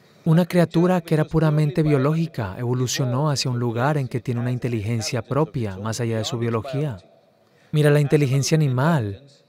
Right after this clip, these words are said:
funciona solo para su biología. Cómo conseguir su comida, cómo conseguir su pareja, esto es todo lo que es su vida entera. Si la inteligencia humana también funciona así, estás contradiciendo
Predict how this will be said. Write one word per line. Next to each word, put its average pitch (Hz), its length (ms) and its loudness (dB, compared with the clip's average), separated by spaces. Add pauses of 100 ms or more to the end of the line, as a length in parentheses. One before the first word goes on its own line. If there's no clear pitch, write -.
funciona 160 600 2
solo 175 300 2
para 160 180 0
su 156 140 0
biología. 143 680 0 (560)
Cómo 190 260 2
conseguir 165 400 0
su 175 140 -4
comida, 151 460 0
cómo 156 280 0
conseguir 151 400 2
su 147 140 0
pareja, 135 460 -2
esto 165 220 -2
es - 140 -2
todo 175 720 -2
lo 143 140 2
que 139 180 2
es 123 80 0
su 131 120 0
vida 120 180 2
entera. 117 540 -2 (500)
Si - 180 2
la 165 80 8
inteligencia 160 580 4
humana 165 440 2
también 151 640 2
funciona 151 540 0
así, 139 520 -2 (520)
estás - 280 -2
contradiciendo 170 960 0